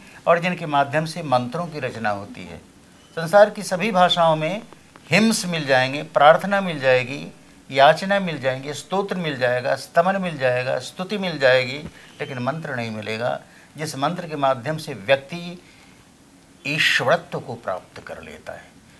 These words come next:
ऐसी आध्यात्मिक शक्ति अक्षरों में होती है। महर्षि याज्ञवल्क्य से गार्गी ने एक बार पूछा था कि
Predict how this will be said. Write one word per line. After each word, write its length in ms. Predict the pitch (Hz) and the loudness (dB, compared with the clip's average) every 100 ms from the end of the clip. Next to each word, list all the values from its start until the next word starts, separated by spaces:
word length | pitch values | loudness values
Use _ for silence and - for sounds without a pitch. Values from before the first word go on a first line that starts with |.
| - | 0
ऐसी 340 | 143 170 220 185 | 2 2 2 4
आध्यात्मिक 640 | 160 117 135 151 185 180 | 4 4 2 2 -2 -6
शक्ति 520 | - 165 - 180 190 - | -2 -2 -4 -10 -10 -6
अक्षरों 400 | 131 - 160 170 | -6 -4 -2 -2
में 120 | 156 | -2
होती 340 | 120 117 131 120 | -8 -8 -10 -8
है। 220 | 147 180 - - - - - | -8 -10 -18 -20 -20 -20 -16
महर्षि 420 | 135 151 160 220 | 0 0 0 4
याज्ञवल्क्य 540 | 165 165 185 208 214 - | 6 6 4 0 0 -6
से 180 | 233 220 | -4 4
गार्गी 400 | 160 143 147 190 | 8 8 6 -4
ने 120 | 190 | -4
एक 200 | 151 156 156 | -4 -6 2
बार 160 | 151 | 2
पूछा 380 | 127 131 127 147 | 2 -10 -2 -2
था 220 | - 117 120 - - - - - - - - - - - | -2 -6 -6 -14 -20 -20 -20 -20 -20 -20 -20 -20 -20 -4
कि 540 | 175 170 170 175 - | 2 4 2 0 -8